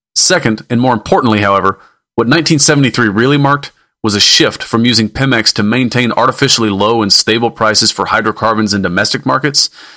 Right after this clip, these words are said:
to using Pemex to generate revenue for the state. Because around nineteen seventy-three, Pemex's production began to take off. In nineteen seventy-four,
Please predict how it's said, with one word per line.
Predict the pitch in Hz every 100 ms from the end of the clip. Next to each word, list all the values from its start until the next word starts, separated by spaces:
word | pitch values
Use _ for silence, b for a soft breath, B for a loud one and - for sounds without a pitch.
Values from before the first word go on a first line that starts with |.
| B B
to | 113
using | 123 127
Pemex | 110 123 123 110 -
to | 98
generate | 90 117 110 95
revenue | 101 107 98 87
for | 82 98
the | 85
state. | - - - - _ _ _ _ _ _ _ _ _ _ -
Because | 113 135
around | 123 156 165
nineteen | 160 - 139
seventy-three, | - 131 123 107 117 120 113 _ _ _ -
Pemex's | 135 143 135 113
production | 101 107 110 - 101
began | 82 90 98
to | 80
take | - 98 92
off. | 85 - - - _ _ _ _ _ -
In |
nineteen | 127 156 156
seventy-four, | 143 151 139 127 - 139 92